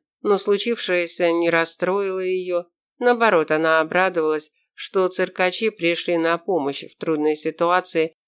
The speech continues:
и ей не понадобилось применять силу. Одно тревожило Теру. Слишком часто громила стал нападать на неё.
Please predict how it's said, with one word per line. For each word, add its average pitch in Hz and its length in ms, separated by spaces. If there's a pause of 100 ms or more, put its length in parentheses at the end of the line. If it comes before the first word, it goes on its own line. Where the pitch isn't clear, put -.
(120)
и - 80
ей 214 200
не 170 120
понадобилось 143 680
применять 143 500
силу. 135 520 (580)
Одно 202 400
тревожило 151 600
Теру. 143 440 (140)
Слишком 214 580
часто 151 460
громила 151 520
стал 143 340
нападать 143 640
на 147 100
неё. 143 420